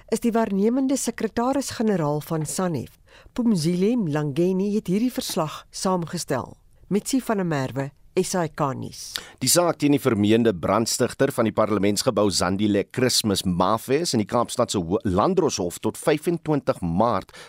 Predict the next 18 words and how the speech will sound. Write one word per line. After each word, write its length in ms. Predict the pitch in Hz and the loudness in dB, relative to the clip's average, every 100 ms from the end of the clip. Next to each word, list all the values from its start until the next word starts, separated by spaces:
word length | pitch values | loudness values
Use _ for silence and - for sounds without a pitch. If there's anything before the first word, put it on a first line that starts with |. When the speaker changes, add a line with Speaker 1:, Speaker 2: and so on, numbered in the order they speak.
| - | -6
Speaker 2:
vir 160 | 120 | -6
verdere 500 | - - 135 120 117 | -2 0 2 0 -2
ondersoek 460 | 90 101 92 90 - | 0 0 0 -2 -4
uitgestel. 480 | 85 - - 85 73 - - - 78 | -4 -2 -2 -2 -2 -8 -16 -10 -4
Die 80 | |
staat 380 | - 82 87 123 | -2 0 -2 -2
het 80 | 120 | -2
hom 140 | 90 90 | -2 0
uitgestel, 560 | 127 123 107 - - - | -2 -2 -6 -4 -4 -4
o-, 80 | - - | -6 -6
of 140 | - | -2
liewer 240 | 98 104 104 | 0 2 0
die 160 | 95 | 0
staat 400 | - - 139 80 | -2 2 0 -2
het 240 | - 92 95 | -10 -8 -6
hom 80 | 87 | -2
uitstel 480 | 90 - - 92 78 - | -2 -2 -2 0 -2 -6
gevra. 300 | - - 85 | -6 -2 -2